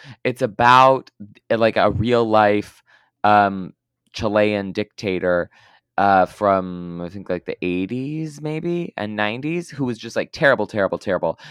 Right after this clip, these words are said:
And it's sort of about him in his, like, old age, kind of as a vampire in hiding, trying to figure out what he's, like, how he's going to, um, like, move on and sort of, like, restart again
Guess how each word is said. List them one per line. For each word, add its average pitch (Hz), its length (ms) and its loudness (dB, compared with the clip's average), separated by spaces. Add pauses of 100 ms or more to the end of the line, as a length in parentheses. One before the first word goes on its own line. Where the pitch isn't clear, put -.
And 120 160 -4
it's 110 120 -6
sort 123 160 0
of 117 60 -10
about 113 220 0
him 120 540 -4 (480)
in 110 240 -2
his, 104 260 -10
like, 101 240 -2 (140)
old 110 380 -2 (100)
age, 104 500 -2
kind 104 220 -6
of 92 80 -6
as 92 100 -8
a 92 60 -8
vampire 95 920 -2 (300)
in 110 220 -4
hiding, 95 960 0 (220)
trying 107 240 0
to 98 60 -6
figure 101 340 -4
out 90 160 4
what 95 140 2
he's, 101 260 -14 (160)
like, 101 180 -4
how 101 260 2
he's 98 200 -10
going 95 420 -4
to, 87 600 -4
um, 78 420 -2 (760)
like, 101 240 -8
move 98 340 -4
on 90 420 2
and 78 220 -8
sort 98 160 -6
of, 90 100 -8
like, 98 200 -4
restart 95 560 -4
again 80 540 -4